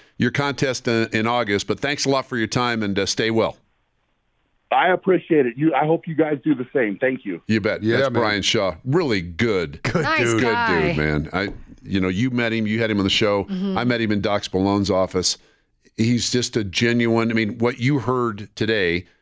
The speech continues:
Speaker 1: is exactly how he is if you just meet the guy.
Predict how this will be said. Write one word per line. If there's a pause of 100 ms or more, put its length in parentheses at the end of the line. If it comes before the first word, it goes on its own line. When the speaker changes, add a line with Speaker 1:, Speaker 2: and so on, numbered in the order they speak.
(220)
Speaker 1:
is
exactly
how
he
is (220)
if
you
just
meet
the
guy.